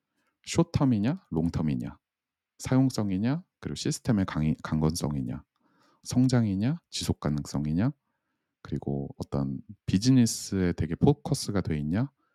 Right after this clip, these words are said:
아니면 좀 더 이제 이론적이고, 어, 이런 탐구, 탐구란 말은 조금 적절하진 않은 것 같지만 어쨌든 그 돈 버는 이런 것보다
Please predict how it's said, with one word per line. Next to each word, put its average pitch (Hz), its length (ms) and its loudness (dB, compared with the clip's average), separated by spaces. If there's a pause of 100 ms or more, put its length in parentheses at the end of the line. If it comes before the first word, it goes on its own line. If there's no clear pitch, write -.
(160)
아니면 73 340 -4
좀 123 180 2
더 104 200 2
이제 65 260 -4
이론적이고, 101 880 0 (520)
어, 67 320 -6 (100)
이런 87 320 0
탐구, 175 640 0 (1800)
탐구란 135 600 0
말은 82 240 -2
조금 92 200 -8
적절하진 82 480 -4 (500)
않은 80 200 0
것 80 100 0
같지만 69 460 -6
어쨌든 - 420 -6 (420)
그 60 320 -10 (680)
돈 107 200 6
버는 127 360 2
이런 98 240 -2
것보다 67 520 -6